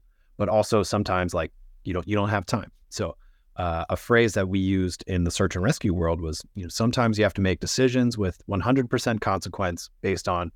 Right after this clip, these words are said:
fifty percent information. Sometimes you hear Mayday on the radio and, like, that's all you're gonna get. You're not gonna get all the information you'd like, but you still have to go anyway.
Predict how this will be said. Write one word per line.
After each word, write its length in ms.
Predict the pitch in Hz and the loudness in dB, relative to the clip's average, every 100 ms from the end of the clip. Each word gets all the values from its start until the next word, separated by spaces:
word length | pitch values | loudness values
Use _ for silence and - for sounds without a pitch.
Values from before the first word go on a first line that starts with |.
| - | -6
fifty 280 | 113 - | -4 -2
percent 320 | 95 95 - 87 | -2 -2 -2 -4
information. 480 | 92 - - - - - _ _ _ | -6 -12 -16 -16 -20 -20 _ _ _
Sometimes 460 | - 139 143 139 120 | 0 0 4 2 2
you 80 | 101 | 2
hear 160 | 123 | 2
Mayday 340 | 113 120 127 123 | 4 2 2 2
on 140 | 120 | 0
the 80 | 104 | 2
radio 400 | 104 120 160 180 | 2 2 0 0
and, 100 | 113 | 0
like, 160 | 113 | 0
that's 220 | - 120 135 | 0 0 2
all 100 | 131 | 2
you're 120 | 127 | 4
gonna 180 | 131 131 | 2 2
get. 200 | - - | -2 -4
You're 120 | 104 | -2
not 180 | 98 107 | 0 2
gonna 140 | 127 | 0
get 220 | 127 78 - _ - | 0 0 -2 _ -4
all 100 | 92 | 0
the 120 | 92 | 0
information 440 | 85 92 90 - | 0 -2 -4 -4
you'd 80 | 95 | -6
like, 160 | 95 - _ _ | -8 -10 _ _
but 100 | 104 | 2
you 80 | 107 | 4
still 200 | - 110 | 4 2
have 100 | 98 | 2
to 60 | |
go 160 | 98 92 | 2 0
anyway. 260 | - - | 0 -8